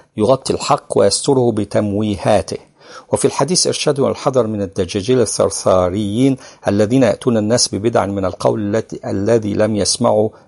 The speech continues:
من ذي قبل. والحديث وإن كان عاما في كل العصور وأن ما فيه لا يخلو منه وقت، فإنه تجلى بأجلى مظهر في أهل جيلنا المنحرفين الضالين الكذابين، وما أكثرهم، ولقد أضلوا مجتمعات وشعوبا بأكملها. فإياك أيها المسلم أن تنخدع بمعسول كلامهم وفصاحة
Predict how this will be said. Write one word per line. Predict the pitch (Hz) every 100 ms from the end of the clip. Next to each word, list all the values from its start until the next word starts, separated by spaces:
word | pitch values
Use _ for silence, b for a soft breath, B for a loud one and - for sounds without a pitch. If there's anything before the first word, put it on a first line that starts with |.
| _
من | 101 95
ذي | 95
قبل. | - - 165 -
والحديث | 92 95 - 104 131 -
وإن | - 104
كان | 131 107
عاما | 95 113 104
في | - 110
كل | - 113
العصور | 90 - 127 135
وأن | 110 101 98
ما | 92
فيه | - 110
لا | 98 104
يخلو | 107 104
منه | 101 107 98
وقت، | 113 - - 135 B B B
فإنه | 107 113 131
تجلى | 127 120 107 139 123
بأجلى | 101 - - 123 120 113 101
مظهر | 107 123 127
في | 117 -
أهل | 113 113 104 104
جيلنا | 92 92 98 120
المنحرفين | 107 98 - 101 98 123 110
الضالين | 98 98 95 110 98
الكذابين، | 101 104 92 95 85 87 85 B B B -
وما | 120 113
أكثرهم، | - - 95 90 90
ولقد | 95 - 110 127 b b -
أضلوا | 101 139 147 135 127 - _ -
مجتمعات | 107 - 104 101 98 127 -
وشعوبا | 98 - 87 120
بأكملها. | 107 - - 110 104 92 76
فإياك | - 107 113 127 127
أيها | 113 107
المسلم | 104 104 - -
أن | 104
تنخدع | 107 101 - 127 107
بمعسول | 101 98 - 113
كلامهم | 104 104 95 101 92
وفصاحة | 85 - - 131 -